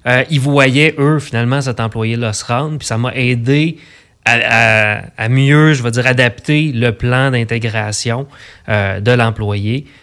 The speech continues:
et de l'amener vraiment là, à des choses qui, que lui-même m'avait peut-être pas dites à ce moment-là. Donc, j'ai, j'ai eu des belles conversations, non, au, au niveau des validations de référence,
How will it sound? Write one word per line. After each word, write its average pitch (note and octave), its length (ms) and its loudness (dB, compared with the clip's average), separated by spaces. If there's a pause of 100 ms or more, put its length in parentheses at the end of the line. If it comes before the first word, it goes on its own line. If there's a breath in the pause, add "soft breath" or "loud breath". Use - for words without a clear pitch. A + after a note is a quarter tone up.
(140 soft breath)
et A2+ 260 0
de A2 140 -2
l'amener A2 540 0
vraiment A2 440 -2
là, B2 200 -4
à C#3+ 60 -6
des B2+ 120 -4
choses E3+ 260 -8
qui, C3+ 280 -4
que B2+ 100 -6
lui-même C3+ 360 -2
m'avait A#2+ 220 -2
peut-être A#2+ 380 -8
pas A2 180 -6
dites A#2+ 280 -8
à A2 100 -8
ce A#2 120 -10
moment-là. A2+ 400 -6
Donc, D3 200 -8
j'ai, C3+ 180 -8
j'ai C3 120 -6
eu G#3+ 80 -4
des C4+ 100 -4
belles B3 180 -2
conversations, G3 640 -2
non, C3+ 580 -4
au, B2 80 -8
au B2+ 60 -4
niveau B2 180 -6
des B2+ 120 -6
validations A#2+ 420 -6
de B2+ 60 -6
référence, A#2+ 520 -6